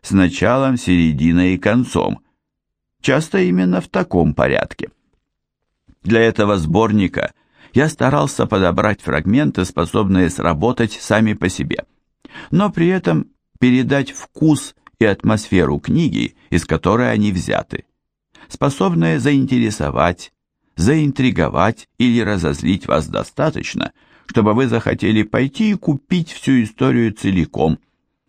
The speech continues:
ни на минуту не забывая, что то, что вы видите перед собой, лишь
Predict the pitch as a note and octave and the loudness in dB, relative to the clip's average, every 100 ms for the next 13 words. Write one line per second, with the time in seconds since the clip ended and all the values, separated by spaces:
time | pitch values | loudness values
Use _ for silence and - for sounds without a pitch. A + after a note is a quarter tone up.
0 | - G3 G#3+ G#3+ G#3 G#3+ - A2+ F#2 E2 | -2 2 2 2 2 0 0 0 0 0
1 | E2 D2 D#2 C#2+ - D#2+ E2 G2+ E2+ - | 0 2 2 0 -2 -4 -2 -2 -2 -2
2 | D2+ E2+ F2+ D#2 D2+ - - A#1 G1+ - | 0 2 4 2 0 -4 -4 -4 -4 -6
3 | G1+ D#2+ C3 A2+ _ _ _ _ - F#2+ | -4 -2 0 -2 _ _ _ _ -4 0
4 | A2+ - | 0 -2